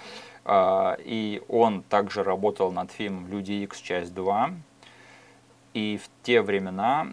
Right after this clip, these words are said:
к нему обратились, э, с пр-, с предложением написать сценарий про,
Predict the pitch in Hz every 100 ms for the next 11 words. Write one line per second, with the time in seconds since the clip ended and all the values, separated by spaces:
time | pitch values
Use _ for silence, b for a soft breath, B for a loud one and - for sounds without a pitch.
0 | - - 98 101 120 - 98 98 92 -
1 | 107 90 - - - - 98 92 87 -
2 | - - 92 - 101 95 95 135 165 110
3 | 95 - - 104 - - 92 101 123 101
4 | - - 90 98